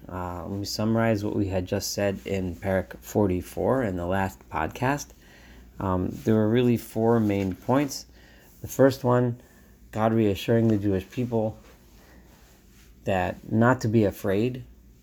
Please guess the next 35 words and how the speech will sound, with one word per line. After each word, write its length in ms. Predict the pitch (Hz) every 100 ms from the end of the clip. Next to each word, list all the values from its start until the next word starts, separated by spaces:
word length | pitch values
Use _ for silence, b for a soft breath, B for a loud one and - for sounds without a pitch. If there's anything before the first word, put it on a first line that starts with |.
| _ -
that 160 | 101
the 60 | 101
promises 580 | - 110 117 113 - 98
that 140 | 98
he 60 | 98
made 240 | 95 98 92
to 80 |
the 80 | 101
Jewish 260 | 101 98 -
people, 320 | 117 104 107
he 220 | 98 92
will 240 | 92 104 107
keep 280 | - 104
and 140 | - 95
he 100 | 104
can 380 | 101 104 107 107
keep 320 | 131 151 - - -
because 360 | 95 107 92
he 160 | 113 110
is 100 | 95
God 460 | 78 78 104 120 - - -
and 100 | 101
only 280 | 101 110 101
he 160 | 113
can 180 | 110 98
keep 220 | 90 98
promises 580 | - 92 87 87 92 82 - B B B B B -
and, 400 | 95 95 92 -
and 360 | 95 95 90 -
fulfill 500 | - 90 - 90 82
them. 280 | 92 107 - - B B B B B
Number 280 | 107 104 98
two, 420 | - 135 123 98 - b b b b -
the 140 | 104
gods 560 | 92 95 113 107 92